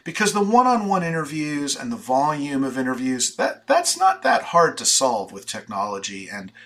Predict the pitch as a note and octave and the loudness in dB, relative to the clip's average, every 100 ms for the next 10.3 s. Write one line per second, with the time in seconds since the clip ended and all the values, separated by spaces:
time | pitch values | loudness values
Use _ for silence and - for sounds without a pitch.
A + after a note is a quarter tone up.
0 | _ - A#2+ A#2+ A2+ A#2+ A2 B2 G3 - | _ -8 -4 -4 -2 -2 -2 -2 0 0
1 | E2+ - - - - - B3+ D4 D4+ D4 | -2 -12 -18 -16 -6 2 4 4 4 2
2 | C#4 - A#3 F#3+ E3+ B3 C#4 - C#4 D3 | 2 0 0 -4 -4 -2 2 0 0 -2
3 | - B3+ A#3+ D3 A#3+ D#4+ D4+ A#3 F3 C#4 | 0 0 -2 -2 -4 -2 -4 -4 -2 2
4 | - - G#2+ - - A2 - - - - | 2 0 -6 -10 -12 -12 -14 -18 -18 -18
5 | - F3 F3+ - - G#3+ A3 E3 A#2 - | 0 2 2 -4 -4 2 4 4 0 -6
6 | G2 - D#2+ D#2+ - - - - - - | -10 -14 -16 -18 -8 -6 -6 -10 -20 -8
7 | - E3+ E3 - G3+ B3 - A#3+ G3+ G3+ | 0 0 0 2 2 4 2 4 2 0
8 | F#3 G3 F3 D3+ D#3+ D3+ C#3+ C3+ - - | -4 -2 -6 -4 -4 0 0 0 -2 -2
9 | G3 A3+ A#3 G#3 F#3+ - G3 F#3 A2 E2+ | 0 4 4 2 -4 -4 0 0 0 -6
10 | D3 - | -2 -2